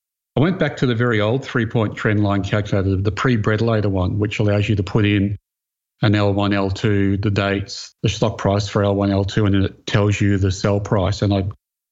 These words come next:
worked that out for gold, and then, um, have been checking that. Uh, and the gold price is, is below that by a couple of hundred bucks. So just watching it, it may cross above it again, but, um, I am selling my gold stocks and buying other things like Macquarie Bank, J B Hi-Fi,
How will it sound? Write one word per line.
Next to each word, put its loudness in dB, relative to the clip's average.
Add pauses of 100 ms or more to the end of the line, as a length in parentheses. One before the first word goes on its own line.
(140)
worked 2
that 2
out -4
for -2
gold, -2 (240)
and 2
then, 2
um, 2
have 0
been 0
checking 0
that. 0 (360)
Uh, 2
and 2
the 2
gold 0
price 0
is, 0
is 0
below 0
that -2
by 0
a -2
couple -2
of -2
hundred 0
bucks. -2
So 2 (480)
just 0
watching 0
it, 0
it -4
may 2
cross -2
above 0
it 0
again, 0
but, -4
um, 0
I 0
am 0
selling 0
my 0
gold -2
stocks -4
and 2
buying 2
other 0
things 0
like 0
Macquarie 0
Bank, 0
J 0
B 0
Hi-Fi, 0